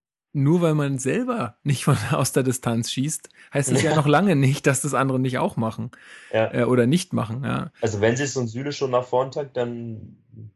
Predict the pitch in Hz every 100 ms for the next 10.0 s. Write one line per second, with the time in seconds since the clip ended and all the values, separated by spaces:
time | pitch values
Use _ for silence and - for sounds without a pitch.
0 | _ 117 107 107 113 110 101 _ - 123
1 | 135 - - 127 110 156 127 113 135 127
2 | - 143 135 131 127 131 123 123 123 131
3 | - 117 127 110 107 _ 120 113 135 110
4 | 117 - 127 127 135 - 135 131 131 127
5 | 123 - 151 139 127 120 120 117 127 120
6 | 117 117 113 120 120 120 117 123 127 120
7 | 113 117 - 143 127 139 123 127 127 120
8 | 120 - 123 - 127 127 127 127 - 123
9 | 120 117 120 - - 147 - 117 123